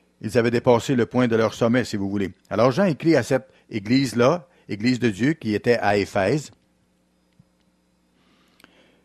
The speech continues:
C'était donc vers la fin du premier siècle. Au cours de ce siècle, le Christ avait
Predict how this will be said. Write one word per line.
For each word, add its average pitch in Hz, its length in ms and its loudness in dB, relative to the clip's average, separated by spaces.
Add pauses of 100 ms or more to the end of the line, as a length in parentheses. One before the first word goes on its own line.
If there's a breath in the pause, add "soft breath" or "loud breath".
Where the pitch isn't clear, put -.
(180 soft breath)
C'était 107 260 -2
donc 131 220 4
vers 113 120 2
la 104 100 2
fin 123 180 0
du 101 160 -4
premier 107 380 0
siècle. 143 500 -4 (1900 soft breath)
Au 107 100 -4
cours 147 180 0
de 127 80 4
ce 127 120 0
siècle, 151 320 0
le 117 80 2
Christ 135 340 -2
avait 107 420 -2